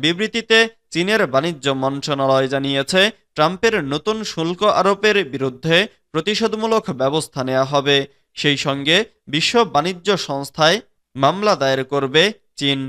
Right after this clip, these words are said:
বিবৃতিতে বলা হয়, ওয়াশিংটনের একতরফা শুল্ক বৃদ্ধিকে ডব্লিউটিওর নিয়ম গুরুতরভাবে লঙ্ঘন হিসেবে দেখছে বেইজিং। ট্রাম্প গতকাল শনিবার চীন, মেক্সিকো ও কানাডার ওপর নতুন শুল্ক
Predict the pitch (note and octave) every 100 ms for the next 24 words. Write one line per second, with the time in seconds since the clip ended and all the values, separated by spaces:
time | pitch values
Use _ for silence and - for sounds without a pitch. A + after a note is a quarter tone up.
0 | C3+ _ - D#3 F3 F3+ C#3+ C#3+ C3 C3+
1 | C3+ D3+ D3+ A3 _ - D3+ G#3+ A3 A3
2 | A3+ A3+ - D#3 F3+ _ G#3+ G#3+ A3 A3
3 | G#3 E3 E3+ F3 C#3 C3 B2+ - D3 D#3+
4 | E3 A#3 _ _ - C3+ D3 F3 G3+ A#3
5 | A3+ A3 A3+ F3 C3+ C3+ C#3 G3 - -
6 | C3+ E3 F#3+ A3 G#3+ G#3+ G#3+ C#3+ C#3 F3+
7 | F3 G#3 G3 G3 A3+ D3+ B2 B2 - E3
8 | F#3 G3+ _ - B2 C3+ B2 C#3 C#3 C3+
9 | _ _ - D3+ C#3 F#3 _ _ C#3+ D3
10 | G#3+ G#3+ A#3 F3+ D3+ C3 B2+ C#3 G3+ -
11 | _ - F#3+ G#3 C#3 D#3 - A3 A3 A3
12 | D3+ B2 D3 D#3+ C3+ C3 C#3 B2+ D#3 F#3
13 | A3 _ - C3 E3 A3 A#3 A3 - D#3